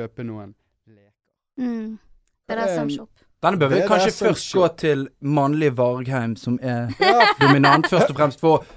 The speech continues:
Speaker 3: for oss to, da. Så
Speaker 1: Ja,
Speaker 3: tenker jeg å sitte og
Speaker 1: faktisk,
Speaker 3: snakke med de.
Speaker 1: faktisk.
Speaker 2: Ja.
Speaker 3: Så kan du, du kanskje gå over på den kvinnelige biten, eller er, er det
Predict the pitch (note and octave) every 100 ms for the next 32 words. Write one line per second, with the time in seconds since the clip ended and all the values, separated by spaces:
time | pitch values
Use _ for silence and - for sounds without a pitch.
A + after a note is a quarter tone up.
0 | - G3 F#3 E3 C3 A#2+ C3 D#3+ C#3 E3+
1 | G3+ D#3 G3+ D3+ C#3 C#3 D#3+ C#3+ C#3 D3
2 | B3+ E4+ - D#3+ E3 D3+ D3+ D3 C#3+ D3
3 | C#3 - B2+ A#2+ A2+ - - - - -
4 | - _ C3+ B2 _ _ - C3+ B2+ D3
5 | C3+ B2+ A2 A2+ - - C4+ G3+ A3